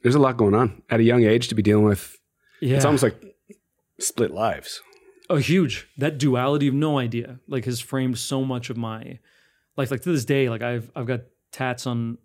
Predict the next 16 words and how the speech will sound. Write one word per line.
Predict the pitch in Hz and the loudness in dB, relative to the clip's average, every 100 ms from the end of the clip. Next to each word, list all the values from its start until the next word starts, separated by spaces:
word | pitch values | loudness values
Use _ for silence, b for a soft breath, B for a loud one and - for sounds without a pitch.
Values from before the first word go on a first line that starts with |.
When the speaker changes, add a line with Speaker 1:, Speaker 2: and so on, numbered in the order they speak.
| _ - | _ -2
Speaker 2:
only | 143 | 0
one | 135 127 | 0 -2
side | 120 127 | -4 -4
of | 120 | -4
my | 110 | -6
body, | 104 120 - 135 _ | -8 -12 -14 -18 _
Speaker 1:
Mm. | 101 101 92 - | -4 -2 -4 -8
Speaker 2:
uh, | 123 107 120 | -8 -8 -10
because | 127 127 | -10 -6
I've | 123 | -4
always | 117 143 135 120 | 0 0 0 -2
felt | - 123 123 | -6 -8 -8
that | 123 113 _ | -10 -12 _
kind | - 123 | -8 -6
of | 110 | -6
duality, | 107 113 113 123 - 131 | -6 -6 -6 -8 -10 -14